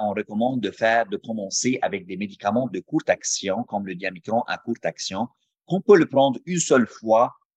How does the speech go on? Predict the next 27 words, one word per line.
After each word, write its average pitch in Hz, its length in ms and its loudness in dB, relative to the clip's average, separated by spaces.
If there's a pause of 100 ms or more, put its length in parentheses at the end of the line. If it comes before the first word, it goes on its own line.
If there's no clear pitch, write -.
(140)
le, 117 300 6 (160)
au 147 100 2
souper, 127 640 -4
le 135 180 2
premier 113 340 0
repas, 113 460 0 (400)
euh, 92 840 -6
du 104 140 -2
soir, 107 460 4 (300)
puis 151 200 -2
ajuster 139 680 2
selon 113 580 4
la 98 240 2 (280)
tolérance 92 680 -4
et 98 80 -2
selon 95 520 -2
les, 90 240 -4
les 87 180 -4
glycémies 87 600 -10
par 85 180 0
la 82 140 -8
suite. - 300 -10 (420)
D'autres 220 260 6
catégories, 139 580 2
comme 110 280 2
le 101 100 -4
miglutinide, 117 760 -6